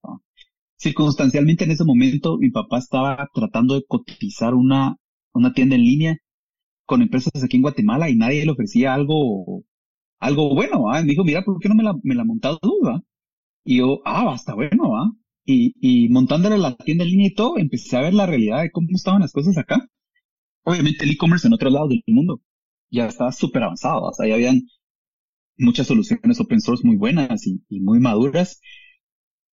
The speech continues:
Y aquí en Guatemala nadie lo estaba implementando. Yo decía, "Pero ¿por qué no lo están implementando?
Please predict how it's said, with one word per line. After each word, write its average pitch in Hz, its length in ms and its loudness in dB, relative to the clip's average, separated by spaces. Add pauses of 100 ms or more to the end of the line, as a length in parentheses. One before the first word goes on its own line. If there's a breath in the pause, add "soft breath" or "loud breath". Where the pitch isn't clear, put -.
(220)
Y 123 100 -4
aquí 113 140 -2
en 110 60 6
Guatemala 120 380 2
nadie 151 120 -2
lo 139 80 0
estaba 117 200 -2
implementando. 147 540 0
Yo 110 60 0
decía, 131 200 -2
"Pero 104 180 -6 (100)
¿por - 160 -14
qué - 120 -2
no 135 100 4
lo 147 80 2
están 143 280 -4
implementando? 123 680 0